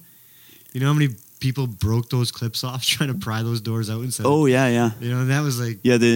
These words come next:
Speaker 1: Yeah, yeah.
Speaker 2: yeah, the, uh, like, two thousand seven kinda thing. They,
Speaker 1: Yeah.
Speaker 2: they went to a door panel that slid up.
Speaker 1: Slid up instead
Speaker 2: Yeah,
Speaker 1: of
Speaker 2: yeah.
Speaker 1: push in. <laughs> I mean, I can remember for a while I was shaking my head, "What the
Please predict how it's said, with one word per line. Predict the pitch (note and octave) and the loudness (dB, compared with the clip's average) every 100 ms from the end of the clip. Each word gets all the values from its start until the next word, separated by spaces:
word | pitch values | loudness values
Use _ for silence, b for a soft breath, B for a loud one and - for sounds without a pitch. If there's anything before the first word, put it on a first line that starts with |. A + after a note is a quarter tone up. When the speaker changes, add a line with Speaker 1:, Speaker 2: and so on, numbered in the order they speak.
| G2+ | 2
Speaker 1:
Yeah, | C3+ C3 | 0 -2
yeah. | C3 B2+ G#2+ F#2 - | 0 -2 -4 -8 -10
Speaker 2:
yeah, | F2 A#2 A2+ A2+ A2 | -4 -2 0 0 0
the, | A2 A2 G#2+ | 2 2 2
uh, | G2 F2+ | 2 0
like, | G2+ - | -4 -4
two | C#3 | -2
thousand | C3 A2+ - | 0 -2 -2
seven | - A#2 A#2+ | -2 -2 -2
kinda | A2 A2+ G#2 | -2 -4 -2
thing. | A2 G#2 | -2 0
They, | G2+ G2+ | -2 -2
Speaker 1:
Yeah. | D3+ C#3 | 0 0
Speaker 2:
they | A2 | 2
went | A2+ A#2 | 2 2
to | |
a | G#2+ | 0
door | A2 | 0
panel | G#2 A2+ G#2+ | 0 2 2
that | G#2 - | 2 0
slid | - A2+ G#2+ | -2 -2 -2
up. | A2 | 0
Speaker 1:
Slid | C#3+ B2 | 0 0
up | B2 A#2+ | -4 -4
instead | A2 - C3+ | -4 -2 -2
Speaker 2:
Yeah, | |
Speaker 1:
of | G#2 - | -4 -6
Speaker 2:
yeah. | - | -8
Speaker 1:
push | - A#2+ A2 | -4 -4 -2
in. | A2+ A#2 B2+ A#2+ G2 | -4 -4 -6 -8 -6
<laughs> | A#2 - - - | -6 -6 -14 -12
I | C3+ - - C#3+ C3+ | -12 -12 -16 -2 2
mean, | |
I | C#3+ | 4
can | C#3+ C3+ | 4 4
remember | C3 | 2
for | A2 | 2
a | A#2 | 0
while | A2 | 0
I | |
was | A2 | -2
shaking | - B2+ A#2+ | -2 -2 -4
my | A2 | -8
head, | G#2+ C#3 | -8 -8
"What | G3 | -6
the | F#3 | -4